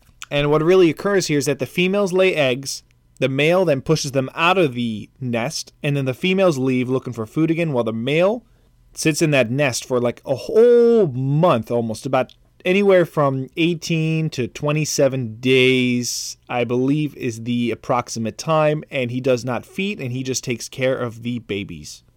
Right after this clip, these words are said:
Let that pass on, and he leaves the nest, and he joins the females and the rest of the flathead species to hunt again and fill up their stomachs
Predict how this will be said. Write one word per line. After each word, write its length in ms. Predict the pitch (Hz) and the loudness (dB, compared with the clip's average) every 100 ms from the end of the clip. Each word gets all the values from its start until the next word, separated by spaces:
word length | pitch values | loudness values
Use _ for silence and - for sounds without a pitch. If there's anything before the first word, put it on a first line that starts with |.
| _ _ _ | _ _ _
Let 220 | 120 123 120 | -2 -2 2
that 240 | 147 147 | 0 0
pass 420 | - 151 143 - - | -2 -2 -2 -4 -6
on, 600 | 185 180 185 190 190 196 175 _ _ _ _ | 0 4 4 4 2 -4 -8 _ _ _ _
and 220 | - 120 | -8 -8
he 140 | 110 123 | -6 -4
leaves 300 | 131 185 175 | 0 0 0
the 100 | 190 | 0
nest, 480 | 165 165 156 - - | 2 2 0 -8 -10
and 140 | 135 | -8
he 140 | 120 120 | -6 -6
joins 380 | 123 156 175 165 | -2 0 0 0
the 80 | |
females 460 | 175 151 143 135 127 | -2 -2 0 0 0
and 80 | 117 | -2
the 120 | 110 | -4
rest 480 | 104 139 151 - - | -2 0 0 -4 -6
of 280 | 143 123 113 | -2 -2 -2
the 120 | 110 | -10
flathead 420 | - 131 131 120 | -4 0 0 -2
species 440 | - 123 120 123 - | -4 -4 -4 -6 -8
to 100 | 104 | -10
hunt 320 | - 156 156 | -2 -4 -2
again 460 | 139 123 120 120 117 _ _ _ _ | -8 -4 -2 -4 -8 _ _ _ _
and 120 | 117 | -8
fill 240 | 110 180 185 | -4 2 4
up 160 | 170 | 4
their 120 | 139 127 | 2 0
stomachs 720 | - 165 147 113 - - | 0 0 2 0 -4 -16